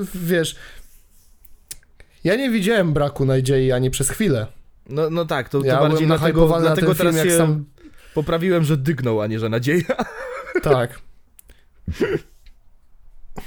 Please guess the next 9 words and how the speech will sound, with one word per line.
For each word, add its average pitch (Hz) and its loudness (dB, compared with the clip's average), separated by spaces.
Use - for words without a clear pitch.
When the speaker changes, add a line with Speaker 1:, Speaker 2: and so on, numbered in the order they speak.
Speaker 2:
Damn. 101 -8
Speaker 1:
Co 190 0
dalej? 110 -4
Oprócz, 208 -2
y, 208 0
oprócz 196 -4
samego, 175 0
y, 143 2
szpuderwersum, 156 0